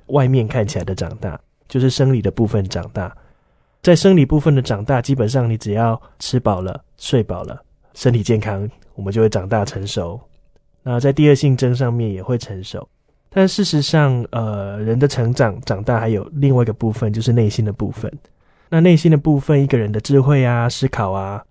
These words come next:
一个人的情感啊、一个人的品格啊、一个人怎么样跟其他人互动，这些部分基本上是不会自然而然长大，通常都需要学习，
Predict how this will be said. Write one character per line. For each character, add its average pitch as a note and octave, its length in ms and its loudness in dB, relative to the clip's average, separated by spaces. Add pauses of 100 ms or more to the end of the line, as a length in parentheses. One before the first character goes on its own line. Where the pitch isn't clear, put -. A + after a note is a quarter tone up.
(100)
一 A#2+ 80 -4
个 A#2+ 120 2
人 A2 200 2
的 A2+ 80 2
情 A2+ 280 -2
感 G#2+ 300 0
啊、 G2+ 320 -8 (220)
一 A#2+ 80 -6
个 A#2 120 0
人 G#2 120 0
的 A#2 80 0
品 G#2+ 320 0
格 F#2+ 200 -6
啊、 F#2+ 240 -8 (520)
一 C3 80 -8
个 C#3+ 160 2
人 G#2+ 160 -2
怎 A2 120 -6
么 A2+ 80 -2
样 C#3+ 80 4
跟 D3+ 160 2
其 C3 140 -4
他 C3 100 0
人 A#2+ 160 0
互 A#2+ 260 -6
动， A2 260 -4 (420)
这 G3 140 4
些 G#3 120 4
部 F#3+ 160 2
分 E3 280 2
基 F#3 160 -2
本 D3+ 120 4
上 B2+ 200 0
是 C#3 80 0
不 B2 180 -6
会 C3+ 200 0
自 D#3 200 -2
然 G#2 160 -2
而 G2+ 100 -6
然 G#2 240 -6
长 G2+ 240 -10
大， G2 220 -8 (380)
通 D#3 200 4
常 A#2+ 240 -2
都 A#2 200 2
需 A2+ 260 -2
要 G#2+ 300 0
学 G2 260 -6
习， - 340 -8